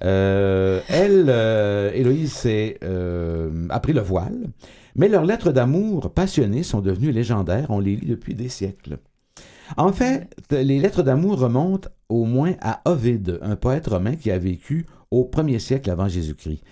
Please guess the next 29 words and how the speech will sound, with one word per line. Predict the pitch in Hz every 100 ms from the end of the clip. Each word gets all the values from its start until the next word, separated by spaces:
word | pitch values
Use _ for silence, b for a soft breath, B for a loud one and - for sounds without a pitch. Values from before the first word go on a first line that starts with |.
| B B B B
Il | 120
en | 120
a |
écrit | 113 107 - -
à | 98
sa | 113
femme. | 92 87 71 69 - _ _ B B
La | - 123
tradition | 175 170 196 233
de | 156
la |
lettre | 127 120 113
d'amour | 92 101 170 143
semble | 131 147
avoir | 95 101 104
fleuri | - 98 92 165
jusqu'au | 95 - 123 -
vingtième | - 139 151 98
siècle. | 82 87 78 69 - B B B
Beaucoup | 135 - 226
de | 139
recherches | 104 95 147 165
ont | 101
été | 95 87
faites | - 147
sur | - 87
les | 85
lettres | 113 -
d'amour | 82 80 131 190